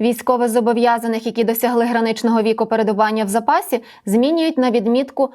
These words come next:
«з обліку знято». Тип документа. Вибираємо:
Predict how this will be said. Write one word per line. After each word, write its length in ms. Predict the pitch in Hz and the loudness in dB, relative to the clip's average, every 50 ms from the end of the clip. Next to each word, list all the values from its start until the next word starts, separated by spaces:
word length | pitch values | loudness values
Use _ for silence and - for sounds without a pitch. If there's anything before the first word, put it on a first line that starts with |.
| - _ | -12 _
«з 120 | - - | -4 -2
обліку 400 | - 233 233 220 247 247 247 262 | 0 0 0 0 -2 -2 -2 -2
знято». 580 | 240 240 240 220 196 180 175 175 - 170 - - - _ _ _ _ _ _ - - - _ _ _ | 0 0 0 0 0 0 -2 -2 -6 -10 -10 -12 -16 _ _ _ _ _ _ -20 -20 -20 _ _ _
Тип 160 | 311 330 277 | 0 0 2
документа. 800 | 247 294 285 285 262 240 220 208 190 185 196 196 220 240 269 294 - - - _ _ | 0 0 0 0 0 2 2 2 0 0 0 0 0 -2 -2 -4 -8 -16 -20 _ _
Вибираємо: 840 | - 214 254 220 233 247 247 240 240 240 240 240 233 233 240 233 | 0 0 2 2 4 2 2 2 0 0 0 0 0 0 0 -2